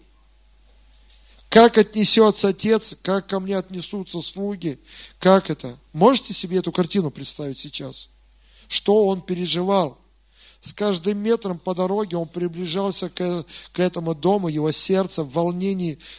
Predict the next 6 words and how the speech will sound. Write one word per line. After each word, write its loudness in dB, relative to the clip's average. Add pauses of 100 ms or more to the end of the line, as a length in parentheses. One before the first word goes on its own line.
замирало. -2 (180)
К-, -8
что 4
меня -4
ждет -8
впереди? -6